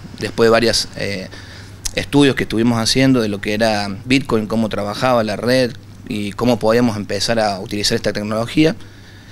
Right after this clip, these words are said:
Eh, fue así cuando invertimos en la moneda, eh, con pesos argentinos compramos Bitcoin y, y después entonces,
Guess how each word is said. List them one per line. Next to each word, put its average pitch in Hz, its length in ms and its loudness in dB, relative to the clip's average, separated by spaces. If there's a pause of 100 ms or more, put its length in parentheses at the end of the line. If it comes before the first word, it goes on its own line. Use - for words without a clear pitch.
(240)
Eh, 104 160 -2
fue 110 120 0
así 107 120 2
cuando 120 180 4
invertimos 113 560 2
en 113 40 0
la 117 80 2
moneda, 160 420 2 (280)
eh, 104 260 -4
con 104 200 -4
pesos 127 260 0
argentinos 151 540 0
compramos 113 520 -2
Bitcoin 160 460 0 (760)
y, 110 260 2 (480)
y 107 60 -6
después 110 420 2
entonces, 113 800 0